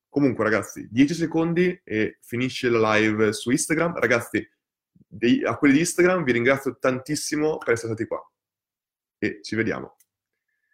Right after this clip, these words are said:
È finita? Ottimo. Ragazzi, io invece sono qua con voi, non andate via, eh, faccio ancora, dai, cinque minuti, rispondo alle vostre ultime domande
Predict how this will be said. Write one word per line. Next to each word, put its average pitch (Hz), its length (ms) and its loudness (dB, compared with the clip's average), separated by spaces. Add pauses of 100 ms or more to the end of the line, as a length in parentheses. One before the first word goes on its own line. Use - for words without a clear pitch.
(1040)
È 110 80 -6
finita? - 540 -8
Ottimo. - 420 -8 (320)
Ragazzi, 170 520 2
io 175 160 4
invece 180 220 4
sono 156 180 0
qua 147 80 0
con 143 160 2
voi, 151 540 2
non 139 240 0
andate 127 200 0
via, 127 480 2
eh, 110 480 -2
faccio 120 220 -2
ancora, 117 220 2
dai, 104 260 2
cinque 131 260 0
minuti, 131 300 0
rispondo 117 280 -2
alle 110 100 2
vostre 110 400 0
ultime 127 340 0
domande 127 720 2